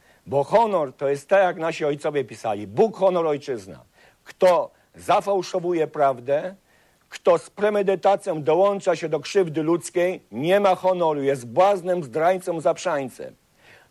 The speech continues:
Tak samo nie jest godny powiedzieć, że jestem katolikiem, że jestem obrońcą naszej polskości. Absolutnie nie. Bóg, honor, ojczyzna. Ojczyznę już oczywiście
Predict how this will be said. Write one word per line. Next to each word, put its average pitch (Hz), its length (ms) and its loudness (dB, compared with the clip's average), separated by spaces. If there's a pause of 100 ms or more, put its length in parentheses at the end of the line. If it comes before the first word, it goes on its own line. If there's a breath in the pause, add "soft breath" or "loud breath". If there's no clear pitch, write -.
(200)
Tak 202 200 4
samo 196 500 2
nie 175 140 -6
jest 170 300 -2
godny 175 400 0
powiedzieć, 165 460 -4
że 156 80 -4
jestem 156 300 -4
katolikiem, 156 640 -2
że 147 160 0
jestem 156 280 -4
obrońcą 160 760 -2 (280 soft breath)
naszej 156 380 -2
polskości. 139 800 -2
Absolutnie 170 720 -2
nie. 123 260 -4 (340 soft breath)
Bóg, 208 300 0
honor, 185 320 2
ojczyzna. 131 600 -6 (320 soft breath)
Ojczyznę 185 560 2
już 165 200 -4
oczywiście 175 680 -4